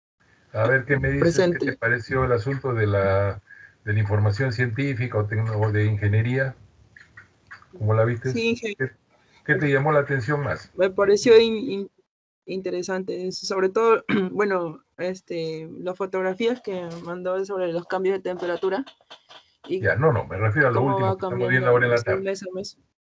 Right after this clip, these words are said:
Speaker 2: a mes. Ujú. Inge, una consulta. Este,
Speaker 1: Sí, sí.
Speaker 2: también en sus in-, y también en sus informes pone aspectos actuales como la influencia en la pesquería, eh, respecto al dólar, al, al incremento excesivo del dólar.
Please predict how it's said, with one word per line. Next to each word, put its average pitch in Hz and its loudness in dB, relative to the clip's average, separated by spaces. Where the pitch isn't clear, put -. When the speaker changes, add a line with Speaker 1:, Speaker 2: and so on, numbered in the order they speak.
Speaker 2:
a 190 -8
mes. 190 -6
Ujú. 196 -10
Inge, 240 0
una 262 2
consulta. 190 -8
Este, 196 -6
Speaker 1:
Sí, 190 -2
sí. 180 -10
Speaker 2:
también 247 0
en 302 4
sus 277 2
in-, 220 -4
y 208 -6
también 233 -2
en 269 6
sus 247 -4
informes 214 -6
pone 202 -6
aspectos 190 -4
actuales 196 -2
como 190 -6
la 190 -2
influencia 208 -4
en 202 -8
la 175 -6
pesquería, 185 -6
eh, 175 -4
respecto 185 -2
al 180 0
dólar, 185 0
al, 175 -6
al 175 -6
incremento 185 -4
excesivo 196 -6
del 175 -4
dólar. 175 -4